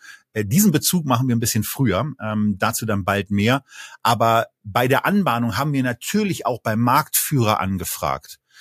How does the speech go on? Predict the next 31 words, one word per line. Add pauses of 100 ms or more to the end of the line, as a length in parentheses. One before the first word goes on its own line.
(300)
Und,
äh,
neben
verschiedenen,
äh,
neben
verschiedenen (300)
Coworking
Spaces
natürlich
auch
WeWork
in
die,
in
die
Marktbetrachtung
mit
einbezogen, (220)
weil
die
auch
am
Kudamm,
äh,
eine
schöne,
eine
schöne
Location
haben,